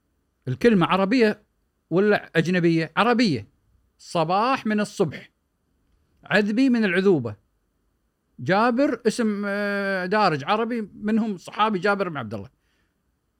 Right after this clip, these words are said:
لا تناقش <laughs> في هالأمور. كلمة عربية صرف. هذا أول شيء. الشيء الثاني، التسميات لا تعكس الأنساب أو الأصول.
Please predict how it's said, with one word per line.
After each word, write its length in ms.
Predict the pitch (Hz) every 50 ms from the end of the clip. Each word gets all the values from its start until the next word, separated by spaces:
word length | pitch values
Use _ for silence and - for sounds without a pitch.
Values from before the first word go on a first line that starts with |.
| _ _ _ _ _ _ _ _ _ _ _ _ 151
لا 120 | 170 226
تناقش 480 | 247 - 233 208 - 120 - - - _
<laughs> 140 | - 127 110
في 60 | 147
هالأمور. 420 | 143 175 165 147 139 110 95 - _ _ _ _ _ _ _ _ _ _ _ _ _ _ _ _ _ -
كلمة 260 | 233 254 240 208 170
عربية 680 | 165 185 185 180 175 240 247 247 269 277 294 285 262 - _ _
صرف. 560 | _ - - - 202 202 151 - - - - _ _ _ _ _ _ _ _ _ _ _ _ _ _ _ _ _ _ _ _ _ _ _ _ _ _ _ _ _ _ _ _ 143
هذا 200 | 170 170 175 165
أول 200 | 151 139 131 -
شيء. 120 | - 110
الشيء 280 | 110 - 208 220 247 233
الثاني، 420 | - - 233 226 240 233 196 -
التسميات 720 | - - - 196 - - 190 202 208 226 247 269 277 269 - _ _ _ _ _ _
لا 160 | 139 180 214
تعكس 600 | 220 - 220 185 170 - 208 - - - - - _ _ _ _ _ _ -
الأنساب 560 | 147 - 147 147 139 - 185 180 180 156 156
أو 300 | 147 147 131 139 - - _ -
الأصول. 480 | 143 143 - 147 - - 135 113 98